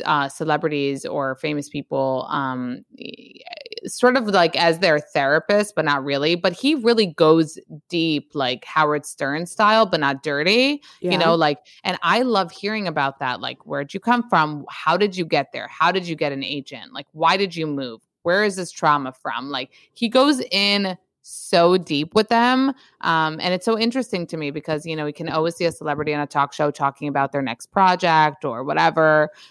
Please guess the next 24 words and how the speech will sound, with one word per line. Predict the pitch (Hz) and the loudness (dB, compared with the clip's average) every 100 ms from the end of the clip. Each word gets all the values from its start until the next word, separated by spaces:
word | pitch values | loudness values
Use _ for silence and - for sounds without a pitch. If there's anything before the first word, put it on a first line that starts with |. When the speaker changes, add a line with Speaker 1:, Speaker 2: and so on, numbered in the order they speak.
| _ - | _ 4
Speaker 1:
but | 151 143 139 - | 6 6 2 -4
you | 175 165 | -8 0
rarely | 165 160 156 160 | 2 2 0 -4
hear | - 165 151 | -2 -2 0
them, | 151 | 0
like, | 147 131 | 0 -4
going | - 147 147 | -2 -2 0
back | 139 131 | -2 -2
to, | 143 139 _ | -6 -10 _
into | - 151 143 131 107 | -8 -8 -6 -8 -8
childhood | - 147 143 120 104 - 127 127 | -4 0 2 2 -4 -4 -4 -2
or | 147 139 - | -2 -2 -2
even | 170 165 | -2 -2
saying | - 160 156 | -2 -2 0
how | 151 | 0
they | 156 147 | 0 2
got | 147 147 | 2 0
from | - 147 | -2 -4
Indiana | - 165 156 147 143 147 123 135 | -2 -2 0 2 2 2 0 -4
to | - 147 131 - | 0 2 2 2
L | 151 | 2
A | 131 127 76 82 | 2 0 -2 -2
or | - | 0
whatever. | 156 127 127 - 87 | 0 0 -2 -2 -6